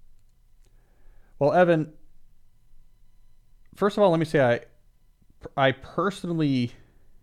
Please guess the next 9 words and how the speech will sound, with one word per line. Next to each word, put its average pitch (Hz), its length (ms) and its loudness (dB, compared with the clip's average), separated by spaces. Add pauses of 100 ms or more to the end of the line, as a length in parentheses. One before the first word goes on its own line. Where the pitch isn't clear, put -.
(340)
empathize 104 720 -6 (1600)
with 117 100 -4
your 107 120 -4
situation. 101 600 -12 (1600)
You 120 100 -4
know, 117 60 -4
I 151 200 2
was 262 200 -2
in, 185 320 -2